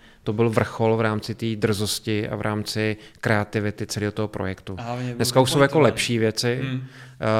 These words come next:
Speaker 1: eh, z hlediska výsledků nebo efektivity, ale ne z hlediska té zábavy.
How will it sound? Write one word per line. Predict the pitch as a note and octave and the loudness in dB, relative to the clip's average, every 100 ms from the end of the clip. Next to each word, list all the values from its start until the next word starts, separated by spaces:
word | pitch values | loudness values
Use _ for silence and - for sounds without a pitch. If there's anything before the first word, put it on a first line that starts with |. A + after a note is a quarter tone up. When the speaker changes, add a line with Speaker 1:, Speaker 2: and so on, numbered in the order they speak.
| A2 A2 | 2 2
Speaker 1:
eh, | |
z | |
hlediska | A2 A2+ - | 2 0 0
výsledků | A#2 G#2 - - A2 - - G2+ G#2+ | -2 0 0 0 0 -4 -8 -4 -4
nebo | G#2 A#2+ | -4 -4
efektivity, | A2 - - G#2+ G2+ G2 G#2+ G#2 G#2+ | -4 -6 -6 -6 -6 -4 -4 -4 -6
ale | G#2 G2+ G#2 | -6 -4 -2
ne | G2+ G2+ | -2 -4
z | F#2+ | -4
hlediska | G2 G2 - G#2 G2+ G2+ G2 - _ | -6 -6 -6 -6 -6 -6 -10 -14 _
té | - G2 | -10 -8
zábavy. | E2+ E2 E2+ F2 | -8 -10 -14 -14